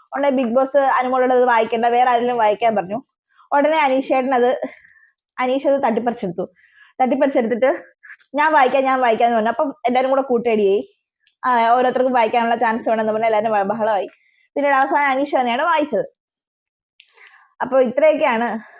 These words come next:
ആ, മോർണിംഗ് ടാസ്കിൽ ഉണ്ടായ സംഭവങ്ങള്. പിന്നെ ഇപ്പൊ എല്ലാവരും, ആ, ഉച്ചക്കത്തെ കുക്കിങ്ങിന്റെ കാര്യങ്ങളൊക്കെ ആയിട്ട്, ആ, കു-, കിച്ചൺ ടീം അങ്ങ് പോയി. പിന്നെ ബാക്കിയുള്ളവരൊക്കെ ഇരുന്ന് സംസാരിക്കുകയാണ്. നമ്മുടെ രേണുസുതിക്ക്, രേണുസുതിയെ സെപ്റ്റി ടാങ്ക് എന്ന് വിളിച്ചത് വളരെ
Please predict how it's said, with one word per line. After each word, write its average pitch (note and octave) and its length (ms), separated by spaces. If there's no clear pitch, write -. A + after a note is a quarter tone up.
ആ, A3 220
മോർണിംഗ് B3+ 380
ടാസ്കിൽ C4+ 300
ഉണ്ടായ G#3 220
സംഭവങ്ങള്. F#3+ 600
പിന്നെ C#4+ 180
ഇപ്പൊ D4 180
എല്ലാവരും, C#4 500
ആ, A#3 260
ഉച്ചക്കത്തെ C4 460
കുക്കിങ്ങിന്റെ C4+ 540
കാര്യങ്ങളൊക്കെ A#3+ 500
ആയിട്ട്, B3+ 360
ആ, G#3+ 340
കു-, A3+ 240
കിച്ചൺ C4 260
ടീം C#4 160
അങ്ങ് A3+ 200
പോയി. G3+ 220
പിന്നെ A#3 220
ബാക്കിയുള്ളവരൊക്കെ A#3+ 540
ഇരുന്ന് A#3+ 180
സംസാരിക്കുകയാണ്. G#3 720
നമ്മുടെ D4 180
രേണുസുതിക്ക്, D4 580
രേണുസുതിയെ C4 600
സെപ്റ്റി A#3+ 320
ടാങ്ക് A#3+ 200
എന്ന് C4+ 120
വിളിച്ചത് A#3 360
വളരെ G#3 420